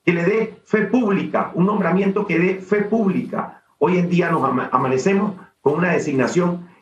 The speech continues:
que no cumple con esos requisitos. Y ante la crisis institucional que tenemos, la designación de, de la Corte Suprema de Justicia de los nueve magistrados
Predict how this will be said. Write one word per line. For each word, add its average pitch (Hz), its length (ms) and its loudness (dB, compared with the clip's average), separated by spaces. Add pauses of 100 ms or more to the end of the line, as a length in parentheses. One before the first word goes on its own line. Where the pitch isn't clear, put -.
(200)
que 143 140 2
no 190 220 0
cumple 185 320 0
con 117 140 0
esos 127 240 0
requisitos. 98 680 -2 (300)
Y 165 100 2
ante 156 240 -2
la 151 140 -2
crisis 208 300 2
institucional 165 720 0
que - 100 -2
tenemos, 147 460 0 (560)
la 127 100 2
designación 143 540 0
de, 170 180 0
de 135 160 -2
la 131 140 0
Corte 170 280 0
Suprema 151 300 -2
de 147 60 0
Justicia 170 320 0
de 135 60 0
los 127 120 -2
nueve 180 300 0
magistrados 156 680 -2